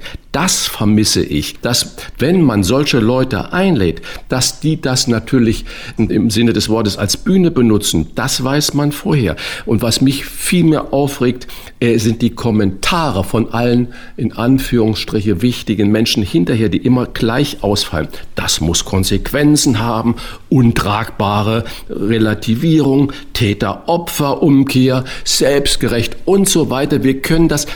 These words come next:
das ist jedes Mal dasselbe. Und ich erinnere noch an die Documenta zweiundzwanzig, als man die Ruan Grupa eingeladen hat und auch Taring Patti. Man wusste vorher, wie man sich da nimmt.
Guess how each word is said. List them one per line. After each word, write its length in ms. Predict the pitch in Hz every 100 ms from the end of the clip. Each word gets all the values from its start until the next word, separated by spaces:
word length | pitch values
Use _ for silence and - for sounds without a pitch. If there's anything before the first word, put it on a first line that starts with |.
| -
das 140 | 151
ist 220 | 165 - -
jedes 540 | 117 185 190 175 -
Mal 300 | 127 127 135
dasselbe. 580 | 131 120 107 104 101 95 - - -
Und 220 | 123 120 - -
ich 200 | 117 120
erinnere 560 | 110 - 143 127 117
noch 220 | 117 110 113
an 100 | 107
die 140 | 101
Documenta 640 | 107 98 101 120 120 113 -
zweiundzwanzig, 920 | 104 101 104 101 120 127 123 117 - - - -
als 260 | 113 117 -
man 440 | 110 107 110 -
die 100 | -
Ruan 340 | 101 110 113 104
Grupa 460 | - 143 135 113 -
eingeladen 840 | 117 120 107 104 107 104 101 101
hat 220 | 104 - -
und 220 | 107 -
auch 140 | 95
Taring 400 | - 113 101 107
Patti. 420 | 110 139 139 135 120 - - - 131
Man 320 | 147 135 135
wusste 400 | 196 - - 170
vorher, 720 | - - 196 190 - 101 98
wie 140 | 127
man 240 | 123 110 98
sich 300 | 92 92 -
da 180 | 87 92
nimmt. 460 | 90 73 - -